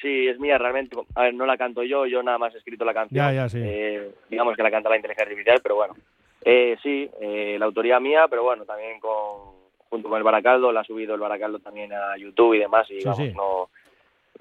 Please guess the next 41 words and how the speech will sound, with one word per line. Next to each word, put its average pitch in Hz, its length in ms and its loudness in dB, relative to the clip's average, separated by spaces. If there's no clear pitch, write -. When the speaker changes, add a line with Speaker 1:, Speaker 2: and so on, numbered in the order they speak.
Speaker 1:
no, 113 160 6
no 110 100 0
hay 113 60 6
ningún 107 240 0
problema 98 340 0
por 95 140 -2
eso. 95 160 -6
<laughs> 143 140 4
Speaker 2:
Ya, 143 140 2
ya, 143 180 0
no, 143 80 0
es - 80 -8
que 131 60 -6
estoy 139 100 -2
viendo 147 140 2
además 147 320 0
comentarios 139 520 2
en 139 80 0
YouTube, 160 400 2
Guas 143 220 0
en 139 100 0
Baraca, 151 840 0
Sentimiento 147 500 2
Gualdinegro, 147 600 4
muy 151 120 2
bonita 151 300 0
canción. 160 640 2
Otro 170 180 0
dice, 165 300 2
"Pelos 202 280 4
de 156 100 0
punta, 180 380 0
gracias 170 520 2
Revilla". 147 500 0
Tienes 180 220 0
encantados 127 560 0
a 120 100 -2
los 117 300 -2
aficionados 127 500 0
del 120 80 0
Baraca. 123 440 -2